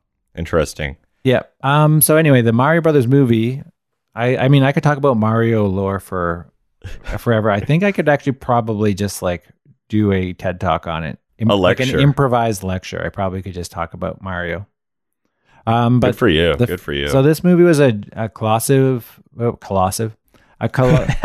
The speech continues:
Speaker 1: <laughs>
Speaker 2: this movie was a colossal, uh, bomb
Speaker 1: Mm-hmm.
Speaker 2: in that it, like, they spent a lot of money on it, like, fifty million bucks, and they only made thirty odd million dollars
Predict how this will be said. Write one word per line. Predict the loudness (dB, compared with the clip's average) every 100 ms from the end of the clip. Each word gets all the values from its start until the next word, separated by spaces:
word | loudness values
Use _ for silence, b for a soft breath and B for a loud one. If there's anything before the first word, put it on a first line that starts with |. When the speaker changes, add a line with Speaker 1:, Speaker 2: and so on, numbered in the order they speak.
| -4
Speaker 1:
<laughs> | -6 -16 -2
Speaker 2:
this | -2 2
movie | 4 6
was | 6 6 4
a | 2
colossal, | 0 -2 0 0 -2 -2 -2 0 -2 -4 -4
uh, | 0 2 2 -2 -4 -6 -10 _ _
bomb | -2 2 2 2 -2 _ _ _ _ _ _ -8
Speaker 1:
Mm-hmm. | -4 -4 -6 -10 _ _ _ -2
Speaker 2:
in | 2 4
that | 4 0 -6 -20 _ _ _
it, | -6 -6 _
like, | -4 -4 -6 -20 _ _ _ _ _ _ _ -20 -20 -20 _ -6
they | -4
spent | 0 2 4
a |
lot | 2 2
of |
money | 2 0
on | -2
it, | -4
like, | -6
fifty | -6 -4 0
million | 2 2 0
bucks, | -2 -4
and | -4
they | 0
only | 0 0
made | 0 -2
thirty | 0 0 2
odd | 2 0
million | -2 -2 -2
dollars | 0 2 0 -2 -8